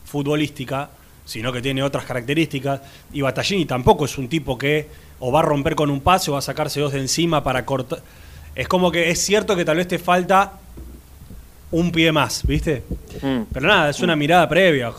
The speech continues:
Speaker 1: no sé.
Speaker 2: Sí, sí,
Speaker 1: No sé,
Speaker 2: obvio,
Speaker 1: no sé
Speaker 2: obvio,
Speaker 1: qué
Speaker 2: después hay que
Speaker 1: evalúa
Speaker 2: ver
Speaker 1: el
Speaker 2: cómo,
Speaker 1: técnico.
Speaker 2: cómo, después hay que ver cómo sea, pero quería decir algo más. Eh, Lucas Romero para mí hizo un mal partido el otro día en Mendoza, pero los últimos no había jugado mal, ¿eh?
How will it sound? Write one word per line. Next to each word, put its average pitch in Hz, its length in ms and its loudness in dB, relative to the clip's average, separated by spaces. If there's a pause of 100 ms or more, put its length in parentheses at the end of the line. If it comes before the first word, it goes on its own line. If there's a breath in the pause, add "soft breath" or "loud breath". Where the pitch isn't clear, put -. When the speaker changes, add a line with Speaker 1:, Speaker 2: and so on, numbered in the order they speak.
(160)
Speaker 1:
no 127 160 -8
sé. 143 260 -2 (480)
Speaker 2:
Sí, 247 60 4 (200)
sí, 196 80 2
Speaker 1:
No 185 60 2
sé, 165 60 4
Speaker 2:
obvio, 160 260 4
Speaker 1:
no 135 60 4
sé - 40 4
Speaker 2:
obvio, - 0 -
Speaker 1:
qué 160 60 4
Speaker 2:
después - 0 -
hay - 20 4
que 151 60 0
Speaker 1:
evalúa 147 220 6
Speaker 2:
ver 135 80 4
Speaker 1:
el 127 40 -2
Speaker 2:
cómo, - 0 -
Speaker 1:
técnico. 117 220 0
Speaker 2:
cómo, 120 220 -2 (420)
después 147 200 2
hay 151 40 -8
que 147 80 2
ver 147 80 2
cómo 143 140 0
sea, 160 160 4
pero 143 140 2
quería 180 160 2
decir 214 160 2
algo 170 180 2
más. 131 240 0
Eh, 123 420 -2
Lucas 208 260 4
Romero 135 260 2
para 120 120 0
mí 170 80 0
hizo 131 280 -2 (200)
un 127 80 -4
mal 147 160 2
partido 135 320 2
el 123 60 2
otro 123 100 2
día 135 120 2
en 123 40 -2
Mendoza, 113 500 0 (540 loud breath)
pero 139 200 2
los 143 180 -2
últimos 202 380 0
no 135 80 0
había 226 280 2
jugado 131 340 0
mal, 110 220 0
¿eh? 139 240 -2